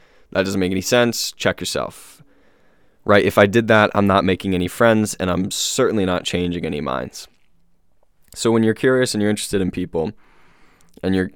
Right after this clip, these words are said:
interested in the things that they feel and the things that they do, you really have so much more power to both connect with them, but also foster respect for,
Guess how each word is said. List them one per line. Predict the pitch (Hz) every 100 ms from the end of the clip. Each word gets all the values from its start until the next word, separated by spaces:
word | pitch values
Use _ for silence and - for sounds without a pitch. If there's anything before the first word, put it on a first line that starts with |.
| -
interested | 98 98 -
in | 95 90
the |
things | - 98 92 92 87
that | 90 85 - - _ _ _ _ _ _ _ -
they | 101 92
feel | - 127 123
and | 117
the | 104
things | 98 95
that | 92
they | 90
do, | 87 113 110 107
you | 101 101 107
really | 101 113 117 110 107 - -
have | - 101 95
so | - 113
much | 113 -
more | 95
power | 95 - - 127 123 98 87
to | - 95
both | 92 92 87 - - - _ _ _ _ _
connect | - 117 139 196
with | 131
them, | 104 95
but | 95 -
also | 117 139 - 113 104 95 - _ _ _ _ _ _ _ _
foster | - 120 127 - 113 98 - _ _
respect | 95 - - 165 - - - - _ _
for, | - - 98 92 95